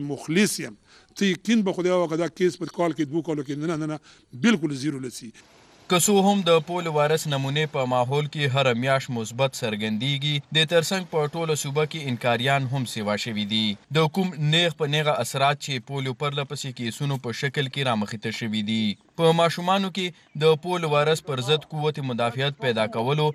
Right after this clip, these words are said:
Speaker 2: او دغه وایرس مخنیوي دپاره د هیواد په کچه پولیو مهم پیل شوی دی.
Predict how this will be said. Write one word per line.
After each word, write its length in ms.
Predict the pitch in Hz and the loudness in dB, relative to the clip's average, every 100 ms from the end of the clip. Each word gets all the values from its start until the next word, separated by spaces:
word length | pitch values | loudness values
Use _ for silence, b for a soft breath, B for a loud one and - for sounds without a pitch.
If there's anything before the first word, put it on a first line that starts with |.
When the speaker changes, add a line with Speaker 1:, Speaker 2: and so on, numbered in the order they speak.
| - | 2
Speaker 2:
او 140 | 165 160 | 2 4
دغه 180 | 175 170 | 4 4
وایرس 300 | 160 180 180 160 | 4 2 -2 -6
مخنیوي 380 | 139 143 147 160 | -6 -4 -2 -2
دپاره 400 | 151 160 151 147 127 | 2 2 2 0 -2
د 100 | 117 | -2
هیواد 400 | 123 123 143 147 | -2 2 0 0
په 160 | 131 117 | -8 -4
کچه 260 | 135 - 95 - - | -4 -4 -6 -6 0
پولیو 300 | 190 165 135 | 0 2 0
مهم 340 | 120 143 147 117 | 2 0 0 -2
پیل 200 | 101 - | -2 -2
شوی 260 | 113 104 104 | -2 0 2
دی. 100 | 110 | 2